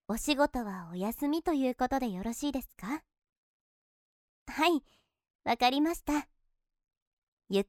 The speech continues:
くり休んで、体力と気力をもっと充実させましょうね。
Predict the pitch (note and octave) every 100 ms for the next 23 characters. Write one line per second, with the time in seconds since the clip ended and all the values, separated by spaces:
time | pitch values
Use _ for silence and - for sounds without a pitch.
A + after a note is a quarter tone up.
0 | - C4+ B3+ G3 - B3 B3+ A3 G#3 -
1 | _ _ _ _ - B3+ C4+ B3 - -
2 | F3+ - E3+ G3+ - A#3 C4 C4 _ _
3 | _ _ - A#3+ C4 D4+ F#4 A4 _ -
4 | D#4+ A#3+ C4 C4 C4 - C4+ C#4+ C#4 D4
5 | D#4+ C4+ G#3+ C#4+ F#4